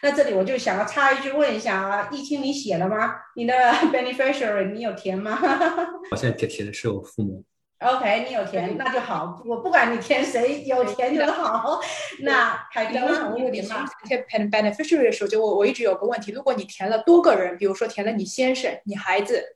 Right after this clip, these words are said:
Speaker 3: 还有你的，比如说父母，那这个时候就是我们该怎么，因为像我好像基本上会想过，哎，多种情况都会去。
Speaker 1: OK，对，很好。这里它是有这样的，它有 primary beneficiary 和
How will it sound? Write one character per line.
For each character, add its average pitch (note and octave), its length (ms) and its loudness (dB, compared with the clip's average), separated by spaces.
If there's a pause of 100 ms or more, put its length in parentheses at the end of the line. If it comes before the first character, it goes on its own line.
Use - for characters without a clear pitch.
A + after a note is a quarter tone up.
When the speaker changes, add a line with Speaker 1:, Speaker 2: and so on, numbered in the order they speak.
Speaker 3:
还 B3+ 180 6
有 C#4 120 12
你 A3+ 100 4
的， G3 120 2
比 F#3+ 120 0
如 F3+ 120 0
说 G#3 200 0
父 G#3+ 240 -2
母， F3+ 240 -4 (140)
那 C#4 120 2
这 F#4 160 2
个 C4 100 6
时 - 200 0
候 F3+ 320 0
就 A3 100 0
是 G#3 140 0
我 F#3+ 80 0
们 F3+ 120 -4
该 G3 160 0
怎 G3 140 -4
么， F#3 100 -4
因 A#3 140 0
为 C#4 80 6
像 C4 240 2
我 G#3 80 4
好 G#3+ 100 0
像 G#3 220 -4
基 A3 160 -10
本 G3 160 0
上 F#3+ 240 -4
会 A3+ 100 2
想 G3 300 -2
过， G#3 160 4
哎， G#3+ 320 0
多 C4 160 6
种 G3+ 160 0
情 - 220 -12
况 - 160 -12 (360)
都 A3+ 180 0
会 G3+ 180 -2
去。 C#4+ 80 -2
Speaker 1:
OK， D#4+ 120 4 (380)
对， C#4+ 380 -2
很 C#4 120 -4
好。 C4 380 -2
这 F4+ 140 4
里 D4 160 -2
它 D#4 100 2
是 D#4 160 -2
有 G#3+ 140 2
这 D4 80 2
样 C4+ 160 4
的， F#3 160 -2
它 D4+ 120 4
有 A3+ 400 0
primary D#4+ 480 6
beneficiary B3+ 920 -4 (300)
和 G3 220 4